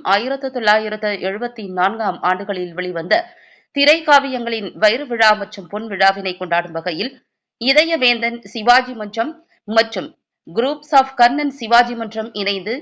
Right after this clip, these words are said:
மாபெரும் இன்னிசை நிகழ்ச்சி மற்றும் நலத்திட்ட உதவிகள் வழங்கும் நிகழ்ச்சி சென்னை தி நகரில் உள்ள சர் பி டி தியாகராயர் அரங்கத்தில் மாம்பலம் சிவாஜி ரவி அவர்களின் தலைமையில் வெகு விமரிசையாக நடைபெற்றது. இந்த நிகழ்ச்சியானது காலை ஒன்பது மணி முதல்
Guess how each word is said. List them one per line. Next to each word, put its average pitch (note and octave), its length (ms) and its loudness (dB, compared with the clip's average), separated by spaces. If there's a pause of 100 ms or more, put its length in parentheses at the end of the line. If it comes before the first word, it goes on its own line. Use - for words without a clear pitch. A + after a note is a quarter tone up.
மாபெரும் A3+ 520 2
இன்னிசை A3+ 500 -6
நிகழ்ச்சி G3 360 -8
மற்றும் G3 300 -10
நலத்திட்ட G#3+ 420 0
உதவிகள் G3+ 460 -6
வழங்கும் F#3 380 -4
நிகழ்ச்சி D#3 320 -6 (500)
சென்னை A#3+ 320 0
தி A3 160 -4
நகரில் G3 380 -2
உள்ள F3+ 140 2 (120)
சர் G3+ 260 -2
பி A3 120 -10
டி G#3+ 180 -12
தியாகராயர் A3 640 0
அரங்கத்தில் F#3 480 -2 (420)
மாம்பலம் C#4+ 480 4
சிவாஜி A#3 460 2
ரவி G3 240 0
அவர்களின் G3 420 -4
தலைமையில் F3 520 -6
வெகு G3 220 -6
விமரிசையாக G3 720 -4
நடைபெற்றது. D#3+ 540 -4 (920)
இந்த A#3+ 160 0
நிகழ்ச்சியானது C4 680 4 (120)
காலை C4+ 380 4
ஒன்பது A#3 300 -2
மணி G#3+ 140 -4
முதல் A3 260 -2